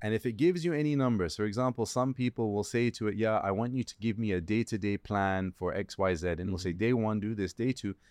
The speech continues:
Speaker 1: And it looks really good. Stay away
Speaker 2: Stay
Speaker 1: from
Speaker 2: away.
Speaker 1: it.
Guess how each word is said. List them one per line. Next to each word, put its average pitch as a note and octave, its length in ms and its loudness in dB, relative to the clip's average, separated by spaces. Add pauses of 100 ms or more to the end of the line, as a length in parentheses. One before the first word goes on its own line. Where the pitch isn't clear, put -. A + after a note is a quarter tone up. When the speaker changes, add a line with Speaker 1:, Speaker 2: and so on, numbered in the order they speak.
(140)
Speaker 1:
And A#2+ 120 0
it A#2+ 100 0
looks C#3 480 0
really A2 360 0 (100)
good. D2+ 140 -4 (420)
Stay - 260 -4
away E2+ 140 0
Speaker 2:
Stay A2+ 120 -4
Speaker 1:
from G2+ 140 0
Speaker 2:
away. D#2+ 100 -6
Speaker 1:
it. E2+ 140 -16